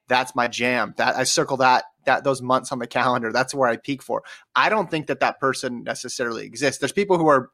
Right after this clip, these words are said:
are better at indoors or have been s-, more successful at indoors, but it's always been second fiddle to, to the outdoor season.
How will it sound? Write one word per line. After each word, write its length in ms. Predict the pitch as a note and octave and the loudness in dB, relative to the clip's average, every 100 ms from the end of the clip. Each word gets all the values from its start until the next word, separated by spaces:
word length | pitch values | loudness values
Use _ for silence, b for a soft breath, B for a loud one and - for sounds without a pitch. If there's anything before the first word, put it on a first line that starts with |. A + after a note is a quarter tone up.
| - | 2
are 220 | B2+ A#2+ | 2 2
better 340 | D#3+ D#3 G3 | 2 4 4
at 80 | D3 | 4
indoors 440 | C#3+ D3+ D#3+ D#3+ | 2 2 2 2
or 120 | C#3 B2+ | 0 -2
have 100 | B2 | 0
been 140 | C3 | -2
s-, 100 | - | -2
more 160 | C3+ C3 | -2 -2
successful 540 | B2+ - D#3+ D#3+ C3 | -2 0 0 0 -4
at 80 | A2 | -4
indoors, 420 | A2+ A2+ A#2 - b b b b b | -6 -4 -4 -6 b b b b b
but 340 | C3 C#3 B2+ - _ | 2 4 4 0 _
it's 160 | - A2 | -4 0
always 320 | D3 E3 E3+ | 2 4 2
been 160 | C3 B2+ | 0 -4
second 380 | - B2+ - - | -2 -4 -4 -8
fiddle 480 | B2 A2+ A#2+ A2+ _ _ _ _ _ _ - | -4 -2 -2 -4 _ _ _ _ _ _ -6
to, 500 | C3 A#2+ A#2 A#2 - - | -4 -2 -4 -8 -12 -10
to 100 | C#3 | -6
the 140 | B2 | -2
outdoor 360 | A#2+ C3 C3+ A#2 | 2 2 2 -4
season. 540 | - D#3 C3+ A2 G#2 | -2 -2 -2 -4 -8